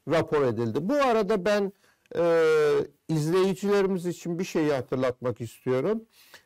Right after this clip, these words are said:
E, bana YouTube üzerinden direkt olarak yazıp en sonunda soru cevap için süre bırakacağım. E, merak ettiğiniz konuları direkt olarak,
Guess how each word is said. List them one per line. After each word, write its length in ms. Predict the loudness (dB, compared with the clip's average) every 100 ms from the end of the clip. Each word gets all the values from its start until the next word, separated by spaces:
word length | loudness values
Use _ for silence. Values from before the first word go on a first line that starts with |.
| _ 0
E, 420 | 0 0 -2 0
bana 300 | 0 2 0
YouTube 480 | 0 -2 -2 -4 -4
üzerinden 560 | 0 -2 0 -2 -2
direkt 280 | 0 0 0
olarak 480 | 0 2 0 -2 -4
yazıp 460 | 0 0 0 -4 -2
en 180 | -2 -2
sonunda 680 | -2 -2 -2 -2 -2 -4 -6 _ _
soru 320 | -8 -2 0
cevap 360 | 0 0 0 -2
için 260 | -4 -2 -4
süre 340 | -2 0 0
bırakacağım. 720 | 0 0 -2 -4 -2 -2 -6 _ _ _ _ -4
E, 220 | -2 0 2
merak 400 | 2 2 0 -2
ettiğiniz 520 | -4 -4 -4 -4 -10
konuları 560 | -4 -2 -2 -2 -2
direkt 280 | 0 -2 0
olarak, 460 | 0 0 0 -4